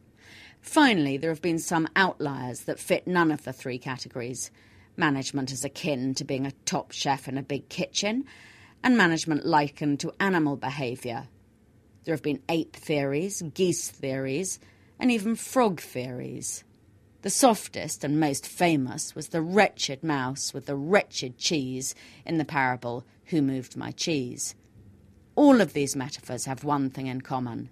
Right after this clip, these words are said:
They are perfectly useless. I defy anyone to show how any of them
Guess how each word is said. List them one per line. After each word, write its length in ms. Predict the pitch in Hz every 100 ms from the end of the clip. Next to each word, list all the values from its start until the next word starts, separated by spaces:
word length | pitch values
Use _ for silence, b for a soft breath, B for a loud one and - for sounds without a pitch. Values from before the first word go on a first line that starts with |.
| - - - -
They 100 | 156
are 120 | 147
perfectly 640 | - - 175 147 - - 143
useless. 840 | 135 165 151 - - - - - - _ - _ _ - -
I 80 | 170
defy 500 | 175 170 151 147 139 -
anyone 520 | 208 214 202 180 185
to 120 | -
show 380 | 165 - 170 143
how 280 | 143 151 -
any 300 | - 220 208
of 180 | 156 - -
them 240 | 123 -